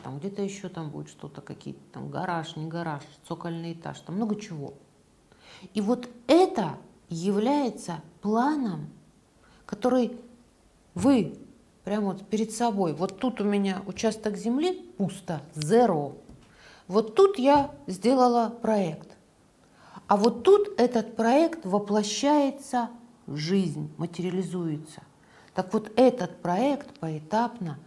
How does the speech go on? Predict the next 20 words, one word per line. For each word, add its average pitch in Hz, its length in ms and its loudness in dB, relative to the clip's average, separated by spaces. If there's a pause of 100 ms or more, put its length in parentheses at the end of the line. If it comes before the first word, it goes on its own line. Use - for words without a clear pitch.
(260)
нужно 190 560 2 (120)
материализовать. 170 920 -4 (320)
Значит, - 260 -12
нужно 220 520 -2
выкопать 185 520 -4
фундамент, 143 720 -8
нужно 190 360 -6
подвести 185 600 -8
коммуникации, 165 880 -10 (460)
нужно 208 380 -2 (340)
все 262 200 4
это 262 160 4
подключить, 247 680 2
закрутить, 226 560 0
построить 226 540 2
дом, 247 440 6
крышей 240 380 2
накрыть, 220 580 2
там 226 200 4
сделать 208 540 2